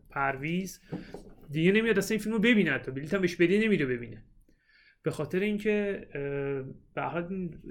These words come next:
تعریف این دهان به دهانی که مخاطبان به هم میگن خیلی مهمه دیگه.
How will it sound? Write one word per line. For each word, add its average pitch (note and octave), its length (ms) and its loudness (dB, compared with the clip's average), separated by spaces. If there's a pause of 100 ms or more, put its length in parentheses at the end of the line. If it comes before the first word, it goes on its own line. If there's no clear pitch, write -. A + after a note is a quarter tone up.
تعریف D3 460 -4
این E3+ 420 -6 (560)
دهان C3+ 340 -4
به C3 100 -2
دهانی C3+ 400 -6
که - 80 -10
مخاطبان C#3 480 -8
به C#3+ 80 -4
هم C3+ 180 -8
میگن C3+ 280 -6
خیلی E3 220 -2
مهمه B2+ 360 -6
دیگه. B2 300 -10